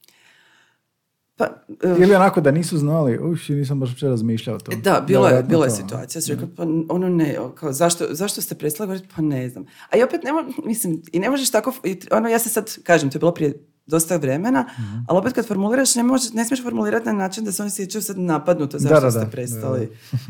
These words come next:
Speaker 2: da. <laughs>
Speaker 1: govoriti.
Speaker 2: Mhm.
Speaker 1: Mislim, neki, naši, ono, glavni zaključci, ali sad vrlo ugrubo,
Speaker 2: Mhm.
Speaker 1: je da se za-, to je išlo spontano, zajednica se otvorila, više nisu bili tako izolirani, e, počeli su ti miješani brakovi sa, e,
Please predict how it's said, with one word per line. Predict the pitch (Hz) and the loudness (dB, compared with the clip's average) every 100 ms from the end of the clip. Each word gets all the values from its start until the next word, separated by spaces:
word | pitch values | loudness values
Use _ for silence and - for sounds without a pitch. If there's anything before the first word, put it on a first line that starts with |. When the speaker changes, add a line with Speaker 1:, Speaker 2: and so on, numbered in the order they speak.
| 120 | -12
Speaker 2:
da. | - | -12
<laughs> | 147 | -10
Speaker 1:
govoriti. | 131 131 - - - _ | -8 -8 -12 -14 -20 _
Speaker 2:
Mhm. | 127 110 110 - _ - | -8 -6 -6 -12 _ -4
Speaker 1:
Mislim, | 269 247 214 | -2 0 2
neki, | 277 277 247 - - | 2 2 -4 -6 -6
naši, | 247 277 277 | 0 0 2
ono, | 262 | 0
glavni | 247 208 226 262 | 4 4 4 2
zaključci, | 214 175 185 220 - | 2 2 0 -2 -2
ali | |
sad | - 202 | -2 -2
vrlo | 208 220 - | 2 4 2
ugrubo, | 147 156 165 226 214 165 | 0 -4 -4 -2 0 0
Speaker 2:
Mhm. | 151 101 104 123 | 0 -8 -10 -6
Speaker 1:
je | 185 185 | -2 0
da | 180 | 0
se | 160 170 - - | 0 -2 -2 -10
za-, | 175 220 - - - - - - _ _ - | -6 -4 -4 -8 -14 -18 -20 -20 _ _ -2
to | 277 | 0
je | 214 | 2
išlo | 247 | 0
spontano, | 233 - 156 175 170 127 | -2 0 2 2 0 -4
zajednica | 143 196 180 160 | -2 -2 -2 -6
se | - 139 | -4 -6
otvorila, | 135 147 175 247 | -4 -4 -2 -2
više | 196 190 170 | -4 -4 -6
nisu | 180 | -4
bili | 170 170 | -4 -4
tako | 160 156 | -4 -4
izolirani, | 175 143 143 175 233 240 202 180 165 - - - - | -4 -4 -4 -4 -4 -2 2 2 2 -4 -20 -14 0
e, | 160 160 156 147 147 - - _ _ _ - _ _ - - | 4 6 6 4 0 -8 -20 _ _ _ -20 _ _ -20 -8
počeli | 170 180 170 | -2 -2 -2
su | 135 - | -4 -6
ti | - 160 160 147 139 - | 0 2 0 -4 -14 -8
miješani | - 156 151 - 139 | 0 2 2 -2 -6
brakovi | 127 135 156 - 233 | -6 -6 -4 -2 -2
sa, | 190 - 143 139 139 | -2 -6 -4 -4 -4
e, | - | -6